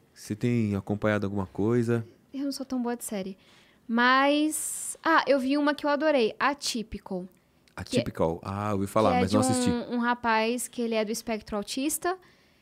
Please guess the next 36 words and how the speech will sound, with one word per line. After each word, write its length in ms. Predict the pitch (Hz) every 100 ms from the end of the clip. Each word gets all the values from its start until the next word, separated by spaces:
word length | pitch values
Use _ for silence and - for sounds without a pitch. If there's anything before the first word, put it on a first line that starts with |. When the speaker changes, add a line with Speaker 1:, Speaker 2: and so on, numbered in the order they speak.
| _ _
Speaker 2:
e 760 | 226 233 226 226 220 214 214 202 _
você 240 | - 240
chora, 580 | 240 - 233 233 220 226
dá 120 | 214
risada. 1080 | 226 240 208 214 208 214 208 190 208 208 - _
Eu 80 | 247
aprendi 400 | 254 254 247 277
muito 320 | 254 226 214
com 100 | -
a 40 |
série. 420 | 208 - 180 185 190
É 80 | -
muito 400 | 240 262 277 277
boa. 360 | 247 196 180 185 _ _ _ _ _ _ _ _ _
Foi, 200 | - 302
acho 160 | 339
que, 60 | -
a 40 | 330
série 200 | 330 311
favorita, 540 | 320 302 381 285 220
assim, 220 | 214 220
que 100 | 214
eu 80 | 220
vi 140 | 208
nos 120 | 220 220
últimos 400 | 220 - 226 220
anos. 480 | 196 185 202 - - _ _ _ _ _ _ _
Speaker 1:
Olha 160 | 82 95
Speaker 2:
Então, 60 |
Speaker 1:
só. 180 | - 233
Speaker 2:
eu 60 | 90
vou 100 | 226
deixar 360 | 220 233 277 247
essa 180 | 202 214
de 120 | 220
recomendação. 760 | 220 220 214 214 214 - 185